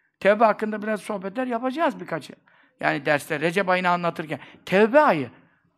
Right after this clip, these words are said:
E şimdi kalmış şurada bir hafta. Haftaya Perşembe akşamı, bu akşam, bu, bu gece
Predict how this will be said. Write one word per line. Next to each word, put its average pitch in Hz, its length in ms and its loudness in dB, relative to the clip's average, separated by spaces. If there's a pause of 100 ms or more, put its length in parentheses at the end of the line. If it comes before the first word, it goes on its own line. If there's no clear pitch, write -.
(140)
E 165 80 -4
şimdi 339 320 -8
kalmış 320 340 4
şurada 294 300 -4
bir 311 60 2
hafta. 240 460 2 (240)
Haftaya 262 400 6
Perşembe 247 500 4
akşamı, 190 380 -2
bu 294 120 8
akşam, 294 400 4 (880)
bu, 277 260 4
bu 330 120 2
gece 285 400 4